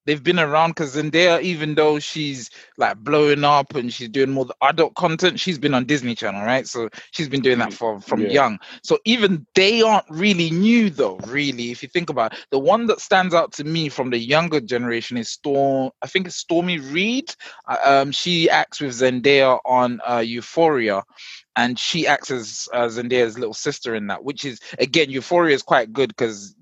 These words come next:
Speaker 1: interesting enough, Drake has a ha-, hand in that,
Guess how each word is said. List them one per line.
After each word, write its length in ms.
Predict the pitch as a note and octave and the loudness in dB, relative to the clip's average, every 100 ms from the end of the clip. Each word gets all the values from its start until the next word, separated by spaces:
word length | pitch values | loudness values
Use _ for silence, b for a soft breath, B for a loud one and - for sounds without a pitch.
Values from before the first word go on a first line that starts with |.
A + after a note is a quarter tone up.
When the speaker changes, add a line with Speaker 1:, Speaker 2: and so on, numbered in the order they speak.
| G2+ B B B _ _ | -16 B B B _ _
Speaker 1:
interesting 520 | E3 D#3+ D#3 - C#3+ | -4 0 -2 0 -2
enough, 260 | C#3 C#3 A#2+ A#2 | 0 -2 -4 -8
Drake 540 | A2 C#3+ C3+ - - _ | 0 2 2 -8 -14 _
has 260 | - B2+ | -4 -2
a 80 | A#2+ | -2
ha-, 200 | A2 B2+ - | -2 -4 0
hand 280 | D3+ C#3+ | -2 -2
in 160 | C3 B2 | -6 0
that, 240 | C3+ B2+ | 0 0